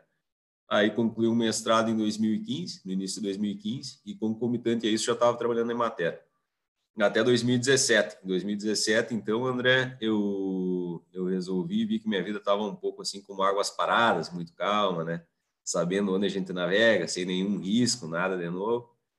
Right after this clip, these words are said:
Eu optei por pedir uma licença em interesse da matéria e retornei, então, pra, pra universidade fazer o doutorado, mas com o grande objetivo de passar um período no exterior, nos Estados Unidos.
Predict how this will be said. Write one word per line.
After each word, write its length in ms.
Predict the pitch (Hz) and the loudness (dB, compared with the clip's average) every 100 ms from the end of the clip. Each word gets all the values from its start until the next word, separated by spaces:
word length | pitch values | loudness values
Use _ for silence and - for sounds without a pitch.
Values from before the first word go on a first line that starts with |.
| _ _ | _ _
Eu 140 | 90 98 | 2 2
optei 320 | 98 101 104 | 2 0 0
por 720 | 110 117 113 113 110 104 98 | 2 4 6 4 4 2 0
pedir 200 | 101 92 | -2 0
uma 160 | 104 101 | 2 2
licença 480 | 101 95 101 101 107 | 2 0 -2 -2 -4
em 20 | |
interesse 340 | 101 101 101 | 0 0 0
da 80 | 107 | 0
matéria 460 | 113 113 110 120 127 | 0 0 0 0 0
e 20 | |
retornei, 520 | 120 127 104 104 110 | -2 -2 -2 -2 -4
então, 320 | 110 101 107 | -4 -4 -4
pra, 680 | - 110 110 117 117 117 117 - | -4 -4 -2 -4 -6 -8 -10 -6
pra 120 | 107 | -4
universidade 680 | 110 107 107 - 98 98 - | -2 -4 -6 -2 0 0 -2
fazer 160 | 92 | -4
o 60 | 95 | -2
doutorado, 500 | 98 - 90 87 - _ _ _ _ _ - | -2 -2 0 -2 -4 _ _ _ _ _ -2
mas 300 | 95 95 - | 2 2 2
com 160 | 110 | 0
o 40 | 101 | 2
grande 260 | 113 156 | 4 4
objetivo 580 | 143 113 113 98 113 120 | 2 0 -2 -2 -2 -2
de 80 | 120 | -2
passar 360 | 120 110 - 110 | 0 0 2 -2
um 80 | |
período 280 | 110 104 101 | -2 -4 -2
no 60 | 110 | -4
exterior, 500 | - 113 95 82 - 80 | -2 0 2 0 -4 -10
nos 140 | 82 | -8
Estados 340 | 82 85 90 | -6 -4 -4
Unidos. 360 | 101 92 80 | -6 -10 -10